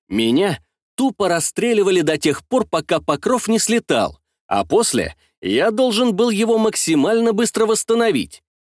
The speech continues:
Не такое уж простое дело, скажу я вам. Пусть в целом укреплять тело никто не запрещал, да и тушка у кандидатов куда крепче, чем у обычных людей и даже разрядников. Всё равно приятного мало,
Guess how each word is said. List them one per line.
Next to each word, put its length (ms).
Не 300
такое 420
уж 160
простое 560
дело, 300
скажу 380
я 140
вам. 300
Пусть 280
в 100
целом 420
укреплять 640
тело 240
никто 320
не 100
запрещал, 680
да 140
и 100
тушка 360
у 80
кандидатов 600
куда 240
крепче, 460
чем 180
у 60
обычных 480
людей 400
и 80
даже 240
разрядников. 840
Всё 160
равно 340
приятного 580
мало, 380